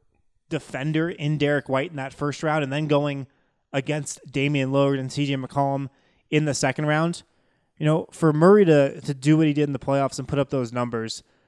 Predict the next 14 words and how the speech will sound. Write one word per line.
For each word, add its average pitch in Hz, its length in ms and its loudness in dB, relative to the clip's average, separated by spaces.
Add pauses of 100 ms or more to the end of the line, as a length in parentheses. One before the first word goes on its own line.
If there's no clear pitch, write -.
(200)
twenty-one 156 460 0
point 147 260 -2
three 139 160 -2
points, 131 420 -8
four 147 220 -2
point 139 220 -6
four 135 160 -2
rebounds, 131 320 -4
four 139 180 -4
point 135 220 -8
seven 131 200 -6
assists 120 220 -10
per 127 160 -14
game 120 400 -6